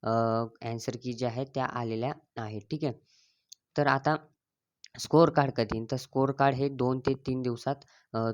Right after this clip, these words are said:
तुमच्या log in-मध्ये येईल. कशामुळे स्कोअर कार्ड थांबलेलं असतं विद्यार्थी मित्रांनो?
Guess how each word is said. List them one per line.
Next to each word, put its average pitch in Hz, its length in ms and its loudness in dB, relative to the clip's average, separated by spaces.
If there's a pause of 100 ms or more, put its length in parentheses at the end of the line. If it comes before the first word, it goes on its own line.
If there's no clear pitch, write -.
तुमच्या 120 240 -4
log 117 220 -2
in-मध्ये 117 340 -4
येईल. 101 120 -4 (100)
कशामुळे 139 480 -2
स्कोअर 131 280 -4
कार्ड 123 220 -2
थांबलेलं 120 340 -6
असतं 117 260 -10
विद्यार्थी 117 360 -6
मित्रांनो? 117 380 -6